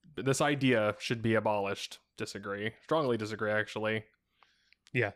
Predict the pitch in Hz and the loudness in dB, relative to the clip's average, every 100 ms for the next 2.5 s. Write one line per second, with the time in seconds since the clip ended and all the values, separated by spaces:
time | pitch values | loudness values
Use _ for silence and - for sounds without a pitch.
0 | _ _ - 131 135 120 95 123 117 139 | _ _ -6 -6 -2 -2 -2 -4 0 0
1 | 131 127 127 113 123 127 123 131 117 110 | 0 2 2 2 2 4 2 0 0 0
2 | 107 104 95 101 - | 0 -4 -4 -6 -10